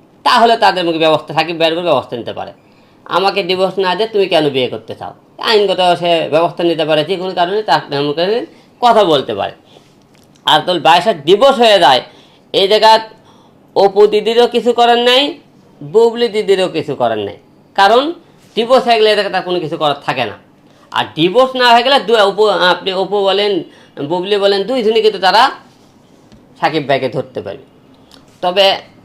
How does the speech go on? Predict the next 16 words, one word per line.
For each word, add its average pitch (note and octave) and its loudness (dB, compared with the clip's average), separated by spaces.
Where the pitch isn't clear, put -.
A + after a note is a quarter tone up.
আমার B3+ 2
গে-, A#3+ 0
মতে G3 0
মানুষ F#3+ 2
যেহেতু A3 0
সাকিব G#3 -4
ভাইয়ের G#3 2
তো F#3+ 2
কোনো G3+ 0
কিছুর F3+ -4
অভাব D#3+ 4
নেই, G#2 -8
দেয়নি, B2 -2
অনেক A#3 0
আল্লাহ D#3+ 2
দিয়েছে। B2 -6